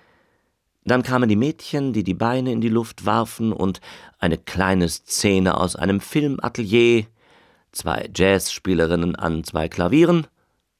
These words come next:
und dann kam Käsebier. Käsebier war wie immer. Er sang diesmal seinen alten Volksliedschlager. Das war sehr komisch,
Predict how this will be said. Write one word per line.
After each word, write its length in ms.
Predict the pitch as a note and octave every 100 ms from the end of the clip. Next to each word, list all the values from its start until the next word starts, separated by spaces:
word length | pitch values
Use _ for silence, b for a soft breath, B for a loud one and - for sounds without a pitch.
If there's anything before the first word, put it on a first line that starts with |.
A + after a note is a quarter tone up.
| _
und 180 | - D2+
dann 460 | - A2+ E3 G3 A3+ _ _ _
kam 340 | G#2+ A2+ C3
Käsebier. 560 | C#3 C#3+ G2 F#2 D#2 - _ _ _ _ _ _ _ _ _ _
Käsebier 580 | - B2 F#2 F2+ G#2+ G2
war 160 | F#2 F2+
wie 120 | A#2+
immer. 260 | F3 E2 - _ _ _ _ _ _ _ _ _ _ _
Er 300 | G2+ F#2+ F#2
sang 340 | E2+ G#2+ A2
diesmal 520 | F2+ G#2 F2 G2 F#2+ F2
seinen 460 | F#2 F2+ F2+ D#2+ -
alten 360 | G2+ G2 -
Volksliedschlager. 1160 | D#2+ - C3+ - - E2+ D2 - D#2+ A1+ - A#1 B B B _ _
Das 480 | - E2 - -
war 240 | - D#2 D2
sehr 140 | G2
komisch, 420 | - F#3+ E3+ -